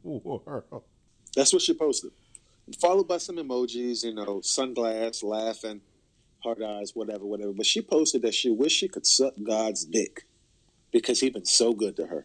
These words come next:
Speaker 1: Will you please screenshot this and put this on the Instagram page? I'm very literally begging you.
Speaker 2: Absolutely. Absolutely. Everything I say is gonna go r-, right on that Instagram page, tags and all.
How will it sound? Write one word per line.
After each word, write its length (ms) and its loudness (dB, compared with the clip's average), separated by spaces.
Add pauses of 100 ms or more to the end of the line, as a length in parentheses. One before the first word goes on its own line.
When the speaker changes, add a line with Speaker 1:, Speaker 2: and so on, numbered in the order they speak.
(360)
Speaker 1:
Will 120 -4
you 220 -2
please 480 0
screenshot 580 0
this 180 -2
and 120 -4
put 160 2
this 160 -2
on 100 0
the 140 0
Instagram 500 0
page? 500 2
I'm 520 -2
very 200 0
literally 360 -6
begging 260 0 (120)
you. 60 6
Speaker 2:
Absolutely. 920 2 (960)
Absolutely. 640 4
Everything 440 2
I 80 4
say 300 2
is 120 2
gonna 180 -10
go 360 -2
r-, 320 2
right 200 6
on 120 -2
that 140 0
Instagram 420 -8
page, 320 -4
tags 320 4
and 100 -2
all. 240 -6